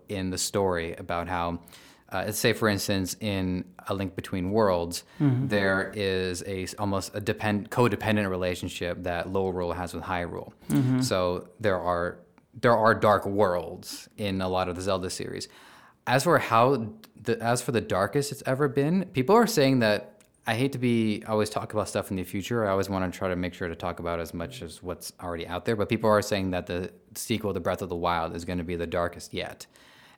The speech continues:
Speaker 1: And with the trailer, with the music choice they
Speaker 2: Mm-hmm.
Speaker 1: used, I'm, I'm inclined to believe it.
Speaker 2: Yeah, I tried to listen to
Speaker 1: Yeah.
Speaker 2: some of those trailers where, like, "Oh, if we play it backwards, will it say something?" I'm like,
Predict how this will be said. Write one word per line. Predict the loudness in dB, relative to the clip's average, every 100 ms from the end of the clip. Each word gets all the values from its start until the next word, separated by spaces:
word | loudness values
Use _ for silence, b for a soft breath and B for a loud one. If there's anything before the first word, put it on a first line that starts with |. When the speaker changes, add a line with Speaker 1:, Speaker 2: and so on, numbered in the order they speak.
| -6
Speaker 1:
And | -2 0
with | 2 0
the |
trailer, | 0 4 6 6 4
with |
the | 2
music | 2 2 2 0
choice | 2 0 2
they | 2
Speaker 2:
Mm-hmm. | 4 6
Speaker 1:
used, | 4 2 -2
I'm, | -2 0
I'm | 0 0
inclined | 0 0
to | 0
believe | -2 0 -2
it. | -2 -4 -4 0
Speaker 2:
Yeah, | 2 4 4 4
I | 2
tried | 2 2 4
to | 2 2
listen | 2 2 2
to | -2
Speaker 1:
Yeah. | 0
Speaker 2:
some | 4
of | 6
those | 4 2
trailers | 4 6 6 4
where, |
like, | 4 6
"Oh, | 6 6
if | 4
we |
play | 2 4 6
it | 4
backwards, | 4 4 4 0 2
will | 2 2
it | 2
say | 2 4 4
something?" | 4 0 2
I'm | 0 0 -2 -2 -4
like, | -4